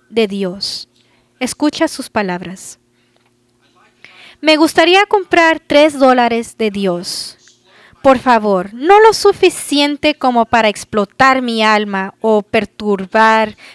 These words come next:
mi sueño, pero lo suficiente como para igualar una taza de leche tibia o una siesta en la luz del sol. Am, no quiero lo suficiente de él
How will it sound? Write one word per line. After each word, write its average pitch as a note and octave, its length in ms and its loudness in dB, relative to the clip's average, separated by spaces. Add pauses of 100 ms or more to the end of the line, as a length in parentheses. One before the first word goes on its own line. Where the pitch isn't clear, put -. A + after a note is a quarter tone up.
mi A3+ 120 -2
sueño, G#3+ 720 -2 (320)
pero F4+ 200 4
lo F#4+ 140 6
suficiente F#4 960 0
como C4 560 -2
para A3+ 380 0
igualar A3+ 800 0
una C#4 320 -4
taza C4 480 -2
de A#3+ 140 -2
leche G#3+ 420 -6
tibia F#3+ 720 -8 (340)
o B3+ 560 8
una C4+ 260 2
siesta A#3+ 1000 0
en A3+ 320 -4
la G#3+ 380 2
luz B3+ 300 -4
del A#3 160 -4
sol. F#3 500 -4 (500)
Am, A3 600 -2
no F#4 220 2
quiero G4+ 300 4
lo F4+ 140 6
suficiente A#3+ 880 -2
de G3+ 400 -4
él C#4+ 220 -10